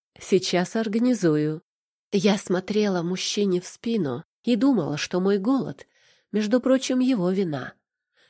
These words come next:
Никса-то с рук покормила, а у самой потом кусок в горло не лез, потому что думала о чём угодно, но не о еде. Прошла минута, а я так устала, что соблазнилась присесть на кровать.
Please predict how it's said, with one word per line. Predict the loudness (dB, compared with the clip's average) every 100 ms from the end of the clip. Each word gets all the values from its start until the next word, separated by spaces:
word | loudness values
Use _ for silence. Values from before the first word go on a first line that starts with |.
| _
Никса-то | 0 0 0 -6 -4 -4
с | 0
рук | -2 -2
покормила, | -6 -2 -2 0 0 0 -2 -8 _ _ _ _ -2
а | 0
у | 2
самой | 2 2 2
потом | 0 -4 -6 -4
кусок | -6 0 0 0
в | -2
горло | 2 2 4 2
не | 2 2
лез, | 2 0 -6 -20 _ _ _
потому | -4 -2 0
что | -2 -4
думала | 2 2 2 0 -4 -6 -14 _ _
о | -6
чём | -2 2 2
угодно, | 2 0 -2 -4 -6 -8 _ _ 0
но | 2
не | 4 2
о |
еде. | 2 0 0 -2 -4 -6 _ _ _
Прошла | -6 -4 -2 -2 0
минута, | 0 -2 -6 -8 -12 -14 _ _ _ -4
а | -2
я | 0
так | -2 -4 -4
устала, | -12 -4 -2 -2 -6 -12 _ _ _ -18
что | -2 -2
соблазнилась | 2 4 4 4 2 2 2 0
присесть | -2 -2 0 -2 -2
на | -6 -4
кровать. | -2 -2 -4 -6 -12